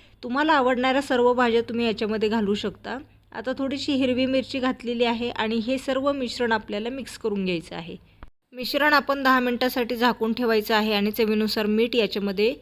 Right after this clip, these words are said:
मिसळायचं आहे. थोडासा ओवा याच्यामध्ये घालणार आहोत. हिंग आपण वन फोर्थ चमचा एवढं घातलेलं आहे. आता एक पॅन आपण गरम करायला ठेवलेला आहे, त्यामध्ये थोडंसं ऑइल घातलेलं आहे.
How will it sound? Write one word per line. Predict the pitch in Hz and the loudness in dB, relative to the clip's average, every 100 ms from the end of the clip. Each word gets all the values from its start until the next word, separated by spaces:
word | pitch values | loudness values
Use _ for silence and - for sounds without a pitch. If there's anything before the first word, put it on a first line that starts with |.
| - _ - | -14 _ -12
मिसळायचं | 202 202 208 190 185 185 | -10 -2 0 0 0 -2
आहे. | 170 196 262 - - _ - | 0 -2 -4 -8 -20 _ -8
थोडासा | 233 220 220 220 233 - | -2 0 0 0 -2 -2
ओवा | 226 202 220 | -2 2 4
याच्यामध्ये | 226 214 214 208 202 208 | 2 0 0 0 2 2
घालणार | 208 185 180 | 2 0 0
आहोत. | 180 165 262 - _ _ _ | -2 -2 -4 -4 _ _ _
हिंग | - 226 233 | -8 -4 2
आपण | 269 262 247 233 254 _ _ _ | 2 2 0 -4 -6 _ _ _
वन | 214 220 220 | -6 -4 -4
फोर्थ | - 240 | -4 -4
चमचा | - 233 214 226 | -2 -2 0 2
एवढं | 214 208 208 | 4 4 2
घातलेलं | 220 208 185 185 | 0 -2 -6 -2
आहे. | 165 165 226 311 - - _ | -2 -2 -4 -6 -16 -20 _
आता | 220 277 | -6 -2
एक | 302 - | -2 -2
पॅन | 247 226 | -2 0
आपण | 220 240 247 | 0 -2 0
गरम | 226 208 202 | 2 2 2
करायला | 208 196 208 | 0 0 0
ठेवलेला | 254 240 202 175 175 | -2 0 0 0 0
आहे, | 180 175 | 0 -2
त्यामध्ये | - 185 196 202 214 | -4 -2 -2 0 -2
थोडंसं | - 202 220 233 | -2 -4 -2 0
ऑइल | 202 190 196 | 2 2 2
घातलेलं | 208 202 190 180 175 | 0 -2 -6 -2 -2
आहे. | 160 214 | -2 -6